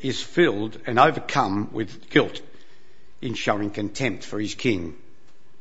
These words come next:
We need to understand that even touching the king's clothing was considered disrespectful, and it may also be today.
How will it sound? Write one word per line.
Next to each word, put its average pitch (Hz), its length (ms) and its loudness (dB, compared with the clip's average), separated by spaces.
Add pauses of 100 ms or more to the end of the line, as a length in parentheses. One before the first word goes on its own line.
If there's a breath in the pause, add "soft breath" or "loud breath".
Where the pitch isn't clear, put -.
(600 loud breath)
We 135 120 6
need 160 200 10
to 165 80 8
understand 127 680 6
that 117 280 4
even 131 380 4
touching 113 640 2 (1300)
the 117 100 2
king's 131 340 4
clothing 107 760 6
was 107 160 -2
considered 110 460 2
disrespectful, 110 840 0 (560)
and 95 120 -2
it 90 80 -4
may 131 240 6
also 131 380 2
be 92 240 -2
today. 98 360 2